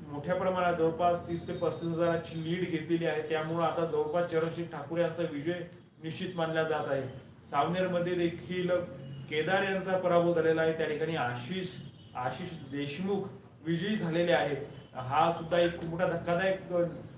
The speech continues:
पराभव केदारांसाठी आहे आणि एकूणच नागपुरातील काँग्रेस, अ, च्या कार्यकर्त्यांसाठीचा हा पराभव आहे. सोबतच रामटेकमध्ये, अ, न-, चुरशीची लढत बघायला मिळत आहे. आशिष जयस्वाल सध्या जवळपास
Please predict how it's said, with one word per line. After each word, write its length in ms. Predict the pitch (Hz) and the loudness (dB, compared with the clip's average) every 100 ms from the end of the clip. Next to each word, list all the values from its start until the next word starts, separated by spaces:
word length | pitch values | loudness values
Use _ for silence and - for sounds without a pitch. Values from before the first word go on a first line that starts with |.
| - | -6
पराभव 400 | 156 165 180 190 | 2 4 4 2
केदारांसाठी 680 | 175 170 170 170 165 160 165 | 2 2 4 2 2 0 2
आहे 180 | 156 160 | 2 2
आणि 240 | 160 160 | 0 -4
एकूणच 440 | 151 170 170 170 | -4 -4 -2 0
नागपुरातील 760 | 170 139 131 135 160 165 160 160 | 0 -2 -2 -6 -2 0 0 -2
काँग्रेस, 500 | - 151 151 165 156 156 151 - - - | -2 -4 -2 -4 -4 -6 -6 -12 -16 -4
अ, 500 | 139 135 127 127 123 120 | 0 2 2 0 -2 -2
च्या 100 | 160 | -2
कार्यकर्त्यांसाठीचा 960 | 151 143 170 175 180 185 170 170 170 | 0 2 2 0 0 0 0 -2 -2
हा 140 | 160 151 | -2 -4
पराभव 380 | 151 143 139 135 | -4 -2 0 2
आहे. 180 | 117 113 - - - - - - - - | 2 -2 -8 -14 -16 -14 -12 -12 -12 -8
सोबतच 380 | 156 156 170 170 | -2 2 4 4
रामटेकमध्ये, 840 | 143 139 143 185 185 170 175 202 202 - - - | 2 2 0 -2 0 0 2 2 0 -8 -10 -8
अ, 360 | 139 151 160 165 160 156 | -2 2 2 2 0 -4
न-, 320 | 151 151 143 131 - - - - | -6 -4 -4 -6 -10 -12 -12 -6
चुरशीची 500 | 165 175 180 175 190 | 0 2 2 0 2
लढत 220 | 175 170 170 | 4 4 4
बघायला 320 | 165 170 170 | 2 4 4
मिळत 220 | 165 165 | 2 0
आहे. 240 | 165 156 165 | 0 0 0
आशिष 440 | 156 143 - 175 | 0 -2 -4 -6
जयस्वाल 440 | 143 147 - 175 151 | -4 -4 0 0 0
सध्या 500 | 147 135 147 160 156 | -4 -4 2 2 2
जवळपास 600 | 151 147 147 160 156 | 2 0 0 0 0